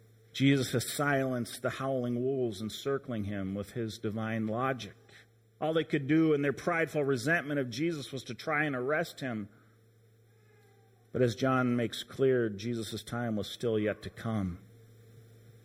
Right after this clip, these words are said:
Jesus makes an interesting statement here to the Jews to silence these rabid wolves. They, they're accusing him of blasphemy for calling himself God, and, and yet Jesus says to them here, he says,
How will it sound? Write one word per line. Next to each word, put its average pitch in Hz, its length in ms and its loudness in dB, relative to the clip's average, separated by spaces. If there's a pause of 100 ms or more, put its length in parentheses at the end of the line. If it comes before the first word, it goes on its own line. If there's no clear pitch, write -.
(800)
Jesus 180 320 6
makes 175 240 2
an 170 80 4
interesting 156 400 0
statement 139 460 0
here 127 180 0
to 123 120 -12
the 120 140 0
Jews 120 920 -4 (240)
to 120 100 -6
silence 127 560 0
these 107 260 -4
rabid 113 380 0
wolves. 110 680 -2 (640)
They, 175 120 4
they're 180 180 4
accusing 208 520 2
him 180 100 4
of 156 200 0
blasphemy 180 680 0
for 160 140 0
calling 196 380 -2
himself 170 500 0
God, 202 420 2
and, 170 160 2 (320)
and 170 180 4
yet 185 200 2
Jesus 202 440 0
says 226 320 2
to 220 140 0
them 175 240 4
here, 180 240 6
he 185 140 4
says, 185 800 0